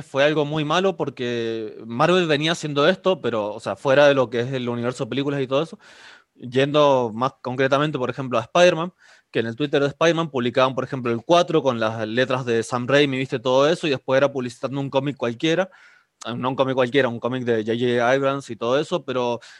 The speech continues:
esta publicidad a través de, "Mira, tenemos esto que te gusta, pero al final ya no es eso", como que le estás rompiendo la ilusión a la gente, como decían que el cameo de, de Doctor Strange, y al final lo único que vimos de Doctor Strange fue la mención, una mención al nombre, ¿entendés? Eso también fue como coso.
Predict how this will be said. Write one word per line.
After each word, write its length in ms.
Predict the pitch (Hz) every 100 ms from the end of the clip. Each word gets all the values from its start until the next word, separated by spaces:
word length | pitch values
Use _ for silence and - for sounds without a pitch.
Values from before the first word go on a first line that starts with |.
| _
esta 440 | 127 - 151 127
publicidad 720 | _ 147 127 123 131 143 151
a 60 | 139
través 300 | 117 120 139
de, 560 | 139 131 127 117 107 107
"Mira, 480 | - 120 127 151
tenemos 280 | 147 123 156
esto 180 | 151 143
que 100 | 135
te 80 | 120
gusta, 320 | 160 165 156
pero 120 | 127
al 80 | 117
final 460 | - 120 135 131 113
ya 160 | 120
no 180 | 131 135
es 180 | 147 151
eso", 140 | 175
como 160 | 123 120
que 120 | 113
le 100 | 110
estás 240 | 113 127
rompiendo 300 | 123 139 151
la 80 | 151
ilusión 240 | 123 120 151
a 40 |
la 40 |
gente, 200 | 147 160
como 180 | 117 113
decían 260 | 110 135 139
que 60 |
el 40 | 135
cameo 400 | 113 127 151 147
de, 400 | 123 113 117 110
de 360 | 113 110 110
Doctor 340 | 110 131 127 127
Strange, 340 | 123 139 160 131
y 40 |
al 80 | 113
final 200 | 113 120
lo 80 | 131
único 160 | 127
que 100 | 123
vimos 260 | 120 127 135
de 60 |
Doctor 260 | 135 131 135
Strange 260 | 127 147 143
fue 160 | 143 - - - -
la 120 | 123
mención, 440 | 120 131 131 110 _
una 220 | 123 123
mención 280 | 131 127 143
al 140 | 135
nombre, 260 | 151 160 151
¿entendés? 280 | 123 123 151
Eso 140 | 151
también 400 | 110 131 151 139
fue 140 | 131
como 280 | 127 127 123
coso. 300 | 120 160 196